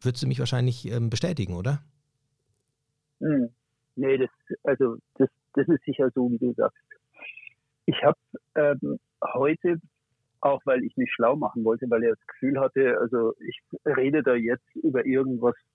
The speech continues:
Speaker 2: wovon ich keine Ahnung hab, hab ich halt Vormittag tatsächlich zwei gute, äh, Freundinnen angerufen, beide Seglerinnen, beide, äh, sehr engagierte und passionierte Seglerinnen seit vielen Jahren. Das eine ist die Susanne Radlach,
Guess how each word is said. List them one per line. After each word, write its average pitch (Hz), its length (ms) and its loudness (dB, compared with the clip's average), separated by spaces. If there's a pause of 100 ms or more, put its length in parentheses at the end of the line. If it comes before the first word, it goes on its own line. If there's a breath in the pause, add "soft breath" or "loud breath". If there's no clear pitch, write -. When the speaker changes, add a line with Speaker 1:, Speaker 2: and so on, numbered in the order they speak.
(160)
Speaker 2:
wovon 131 300 0
ich 127 100 0
keine 113 300 -2
Ahnung 143 260 0 (100)
hab, 110 120 -6
hab - 180 -2
ich 123 140 4
halt 120 120 -2
Vormittag 131 460 2
tatsächlich - 540 0 (680 loud breath)
zwei 135 220 0
gute, 156 440 -2 (520)
äh, 127 240 2 (180)
Freundinnen 143 480 2
angerufen, 131 680 0
beide 135 420 0
Seglerinnen, 135 680 0
beide, 131 680 2
äh, 120 420 2
sehr 147 300 2
engagierte 127 560 -2
und 120 140 0
passionierte 123 640 0
Seglerinnen 120 580 0
seit 110 160 4 (100)
vielen 123 260 0
Jahren. 104 340 2
Das 110 180 -2
eine 139 340 0
ist - 140 -6
die 123 80 -2
Susanne 117 440 0
Radlach, 147 440 2